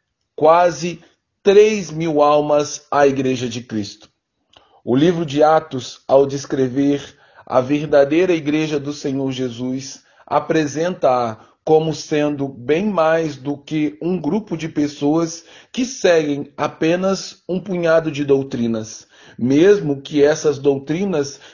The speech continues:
sejam divinamente inspiradas por Deus. Os indivíduos que fazem parte da verdadeira Igreja do Senhor Jesus são aqueles que tiveram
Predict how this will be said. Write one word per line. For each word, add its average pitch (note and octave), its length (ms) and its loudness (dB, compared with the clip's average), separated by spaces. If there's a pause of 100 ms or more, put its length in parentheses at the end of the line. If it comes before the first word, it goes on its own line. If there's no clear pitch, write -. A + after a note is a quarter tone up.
sejam D#3 460 -2
divinamente F3 760 -2
inspiradas C#3+ 640 0
por D3+ 180 -4
Deus. A2+ 460 -4 (400)
Os B2+ 180 -6
indivíduos D3 720 -4
que D3+ 100 -10
fazem C#3 420 0
parte D#3+ 540 -2 (260)
da C#3 200 2
verdadeira D#3+ 720 2
Igreja D#3 460 -2
do C#3+ 100 -12
Senhor C#3+ 400 -4
Jesus C#3 680 -6 (220)
são E3+ 260 2
aqueles F#3 540 0
que E3 160 -10
tiveram D#3 640 2